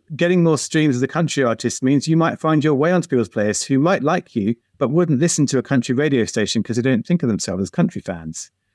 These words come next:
Like, if you're a country artist, you might find yourself on playlists in the U K of people who like kind of Americana. You might find, so, so in that genre, there's this exciting moment of you're breaking out beyond the boxes of people who listen to country radio stations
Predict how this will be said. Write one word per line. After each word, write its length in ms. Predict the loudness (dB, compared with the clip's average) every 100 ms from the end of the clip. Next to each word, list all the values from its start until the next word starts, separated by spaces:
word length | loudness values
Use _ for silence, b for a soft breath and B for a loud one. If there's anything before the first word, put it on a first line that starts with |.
| _
Like, 100 | -6
if 60 | -2
you're 80 | 0
a 40 |
country 300 | 0 -2 0
artist, 260 | 0 0 -2
you 60 |
might 180 | -2 0
find 160 | 0 0
yourself 340 | 0 0 0
on 120 | -2
playlists 360 | -2 0 0 0
in 80 | 0
the 80 | 2
U 140 | 0
K 260 | 0 -2 0
of 140 | -2
people 240 | -6 -8 -2
who 140 | -2
like 340 | 0 -2 -4 -8 _ _ _ _ _
kind 160 | -4
of 60 | 0
Americana. 460 | 0 0 -2 -4 -6 _ _ _
You 80 | -2
might 200 | -2 0
find, 220 | -4 -4
so, 220 | -2 -2 -4
so 260 | -4 -2 -2 -2
in 200 | 0 2
that 280 | 0 -4 -8 _ -6
genre, 640 | -2 2 2 0 -4 -12 _ _ _ _ _ _ _ _
there's 160 | -4 -4
this 160 | -4
exciting 480 | -4 -2 -2 0 2
moment 400 | 2 2 0 -2 _
of 340 | 0 0 -2 _ _ _ _ _
you're 380 | -14 -2 0 0
breaking 420 | 0 -2 0 0
out 220 | 0 -2
beyond 260 | 0 2 2
the 60 |
boxes 420 | 0 -4 -4 -4 0
of 200 | -2 -2
people 300 | -4 -2 0
who 60 |
listen 280 | 0 2 0
to 100 | 0
country 340 | -2 -6 -2 -2
radio 340 | 0 0 -2
stations 760 | -2 -6 -6 -8 -10 -12 -14